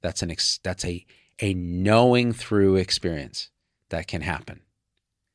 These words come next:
And it can happen to all, in all kinds of ways. I-, if people wake up in a million different ways, or they have glimpses, maybe it's even psychedelics that does it. Maybe it's trauma. Maybe it's tragedy. Maybe it's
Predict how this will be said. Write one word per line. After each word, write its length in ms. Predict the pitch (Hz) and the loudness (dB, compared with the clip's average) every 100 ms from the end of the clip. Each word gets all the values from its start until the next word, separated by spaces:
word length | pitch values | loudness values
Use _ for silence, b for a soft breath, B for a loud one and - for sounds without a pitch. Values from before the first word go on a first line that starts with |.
| _ _ _ _ _ | _ _ _ _ _
And 80 | 95 | -2
it 80 | 107 | 0
can 100 | 101 | 2
happen 260 | 104 92 | 0 0
to 80 | 85 | -6
all, 140 | - 95 | -6 -4
in 160 | 113 | 0
all 200 | 101 117 | 4 2
kinds 300 | - 120 117 | 2 0 2
of 80 | 113 | 4
ways. 360 | 104 78 65 - _ _ | 2 2 -6 -12 _ _
I-, 60 | 98 | -6
if 260 | 90 92 | -6 -6
people 300 | - 104 104 | -4 -2 0
wake 220 | 98 95 95 | 0 0 -2
up 140 | 82 | -4
in 140 | 85 - | -8 -8
a 100 | 98 | -6
million 340 | 90 92 95 | -4 -4 -4
different 220 | 92 107 | -4 -4
ways, 180 | 101 92 | -4 -2
or 40 | 90 | -2
they 100 | 87 | -4
have 160 | 87 | -4
glimpses, 380 | - 117 110 87 | 0 0 0 -4
maybe 220 | 90 87 | -4 -4
it's 120 | 92 | -4
even 140 | 104 92 | -6 -6
psychedelics 560 | - 82 87 107 107 | -6 -6 -2 0 0
that 160 | - 92 | -4 -2
does 180 | 104 92 | -2 0
it. 160 | 98 B B B - | -4 B B B 0
Maybe 200 | 98 101 | 2 2
it's 180 | - | 0
trauma. 520 | - - 120 113 110 98 | -4 -2 2 4 2 0
Maybe 300 | 98 92 98 | 0 0 0
it's 160 | - | -2
tragedy. 520 | - 113 110 104 101 | 2 4 4 2 -2
Maybe 340 | 90 92 92 95 | -2 -2 0 0
it's 360 | 95 - - | 0 -2 -4